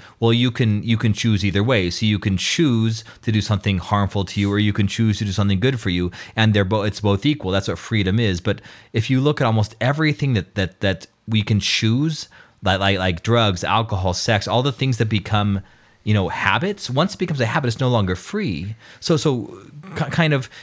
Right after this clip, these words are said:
if you say, "I have the freedom," when we're kids, like, "I want, I wanna be able to smoke, I wanna be able to drink, I wanna be able to take drugs," like, like, the freedom to do those things lead to slavery. Nobody who has participated in, in certain vices, mo-,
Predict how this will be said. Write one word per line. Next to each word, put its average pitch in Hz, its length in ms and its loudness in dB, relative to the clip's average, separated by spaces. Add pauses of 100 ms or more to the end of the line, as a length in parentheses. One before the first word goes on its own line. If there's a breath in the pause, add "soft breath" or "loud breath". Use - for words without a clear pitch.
(120)
if 143 180 -2
you 175 100 2
say, 143 440 0
"I 123 100 2
have 131 180 2
the 123 60 -2
freedom," 110 600 0
when 117 160 4
we're 113 120 4
kids, 113 220 -2
like, 104 180 0
"I 156 100 -2
want, 151 140 2
I 131 100 -2
wanna 143 200 0
be 131 80 0
able 127 80 2
to 117 80 -2
smoke, 110 320 0
I 123 40 2
wanna 120 120 2
be - 40 0
able 117 80 2
to 117 60 -4
drink, 117 260 0
I 117 40 4
wanna 117 120 2
be 117 60 2
able 113 100 0
to 110 60 -4
take 113 240 -2
drugs," 107 260 2
like, 101 200 0 (260 loud breath)
like, 117 140 0
the 127 80 4
freedom 156 280 0
to - 100 -6
do 131 100 0
those 143 180 0
things 147 240 0
lead 117 380 0
to 110 140 0
slavery. 123 640 -2
Nobody 110 840 2 (300 loud breath)
who 127 160 2
has 107 100 2
participated 110 880 -2
in, 98 320 0
in 101 140 0
certain 101 320 0
vices, 98 680 0
mo-, 101 340 0